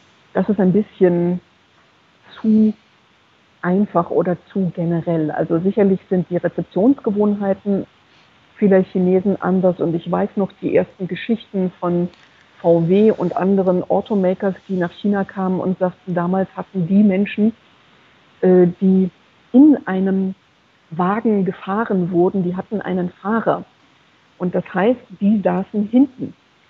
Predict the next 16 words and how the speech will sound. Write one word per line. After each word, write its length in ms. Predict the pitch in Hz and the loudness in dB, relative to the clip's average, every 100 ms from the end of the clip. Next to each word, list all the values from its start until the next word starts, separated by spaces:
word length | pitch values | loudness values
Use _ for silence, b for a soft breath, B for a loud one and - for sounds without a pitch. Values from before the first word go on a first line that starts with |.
| b _ | b _
Die 80 | 180 | -4
hätten 320 | 185 196 247 | -4 -2 -4
es 100 | - - | -4 -2
dort 260 | 190 196 | -2 -2
gerne 320 | - 190 185 - | -6 -4 -2 -2
auch 180 | 285 - | -2 -4
bequem 500 | 180 - - 240 269 | -10 -6 0 2 2
gehabt 360 | 175 202 - | 0 -6 -6
und 180 | - 190 | -8 -4
da 120 | 175 | -2
wurde 220 | 185 185 | 0 0
also 220 | 107 180 185 | 0 -2 -2
das 220 | 185 - | -2 -4
Chassis 400 | 254 262 - 151 | -12 -10 -8 -4
immer, 180 | 185 175 | -2 -2
das 120 | 180 | -2